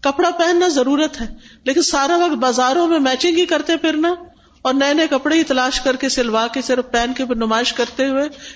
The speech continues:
ادھر سے ادھر گھومنا پھرنا، یہ زیادتی ہے اپنے ساتھ۔ گھر بنانا ایک ضرورت ہے، لیکن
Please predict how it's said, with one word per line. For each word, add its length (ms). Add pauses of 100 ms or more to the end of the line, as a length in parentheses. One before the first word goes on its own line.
ادھر 160
سے 140
ادھر 220
گھومنا 280
پھرنا، 320 (1200)
یہ 100
زیادتی 400
ہے 60
اپنے 200
ساتھ۔ 380 (540)
گھر 140
بنانا 400
ایک 100
ضرورت 460
ہے، 40
لیکن 260